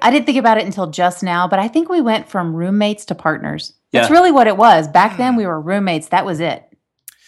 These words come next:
Speaker 3: That, I li-, I like that 'cause, well, it, I mean, the way you guys describe it in the book, I mean, that is how it seemed, uh, in the, in those beginning stages where you guys were very,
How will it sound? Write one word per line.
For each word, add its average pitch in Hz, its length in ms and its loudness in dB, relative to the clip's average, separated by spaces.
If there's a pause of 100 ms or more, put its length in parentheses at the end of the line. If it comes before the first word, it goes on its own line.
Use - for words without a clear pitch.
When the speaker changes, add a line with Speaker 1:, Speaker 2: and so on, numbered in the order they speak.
(220)
Speaker 3:
That, - 140 -10
I 196 80 -8
li-, 202 300 -10
I 151 80 -4
like 170 240 -6
that 151 160 -8
'cause, 165 180 -10
well, 165 220 -2
it, 170 400 -12
I 190 60 -4
mean, 190 340 -10
the 170 100 -12
way 180 140 -6
you 196 140 -12
guys 175 180 -6
describe 156 360 -8
it 160 60 -14
in 143 80 -14
the 123 60 -14
book, 139 440 -14
I 131 60 -14
mean, 127 140 -12
that 135 160 -4
is 143 160 -10
how 131 180 -4
it - 120 -14
seemed, 120 640 -12 (200)
uh, 95 540 -10
in 113 160 -14
the, 110 160 -14
in 117 80 -12
those 107 220 -14
beginning 110 380 -14
stages 107 480 -14
where 98 100 -20
you 101 120 -18
guys 101 220 -12
were 98 260 -16 (380)
very, 131 600 -6